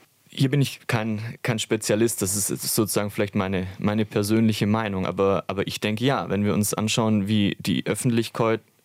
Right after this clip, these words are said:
heute mit vielen Fehlverhaltensweisen anders umgeht, wie, wie viel Transparenz heute auch oft herrscht, ähm, dann ist das was, was relativ, finde ich, äh, neue Entwicklung ist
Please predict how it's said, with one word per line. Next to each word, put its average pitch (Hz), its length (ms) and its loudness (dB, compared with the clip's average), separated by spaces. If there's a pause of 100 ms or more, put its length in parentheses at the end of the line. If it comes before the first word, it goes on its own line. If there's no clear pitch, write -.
(320)
heute 101 220 0
mit 98 200 0
vielen 117 380 2
Fehlverhaltensweisen 113 1000 0
anders 110 320 0
umgeht, 113 480 0
wie, - 240 -2
wie 101 240 -2
viel - 260 -2
Transparenz 107 800 -2
heute 123 360 0
auch 110 260 -4
oft - 300 -4
herrscht, 107 460 -4
ähm, 110 280 0 (400)
dann 107 180 -2
ist - 200 -4
das 123 160 0
was, 117 320 -2
was - 280 -2 (240)
relativ, 117 520 -2
finde 107 420 0
ich, - 300 -4
äh, 98 180 0
neue 107 300 2
Entwicklung 156 480 -2
ist 156 280 0